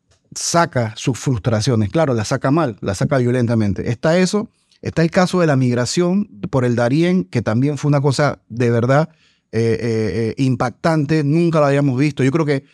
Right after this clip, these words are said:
no hay realmente, no hay una conciencia colectiva de lo que ha significado ese tema migratorio por el Darién en todo el sentido de la palabra. Eh, nos han querido como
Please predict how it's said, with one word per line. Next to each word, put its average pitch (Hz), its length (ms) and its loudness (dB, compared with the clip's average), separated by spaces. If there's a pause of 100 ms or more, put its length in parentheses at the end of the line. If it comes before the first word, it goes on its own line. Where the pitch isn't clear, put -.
(180)
no 151 280 0
hay 165 280 0
realmente, 151 1000 0
no 131 140 2
hay 147 120 0
una 147 140 0
conciencia 135 460 0
colectiva 131 420 0
de 131 80 2
lo 117 100 0
que 117 140 -2
ha 151 100 2
significado 143 840 -2 (300)
ese 139 220 -2
tema 139 220 2
migratorio 127 460 0
por 120 120 -2
el 113 80 0
Darién 117 380 0 (160)
en 131 200 0
todo 175 220 2
el 170 60 2
sentido 131 300 0
de 131 40 0
la 120 80 2
palabra. 123 440 0 (360)
Eh, 90 300 -2
nos 120 280 0
han 135 140 2
querido 147 280 2
como 117 460 0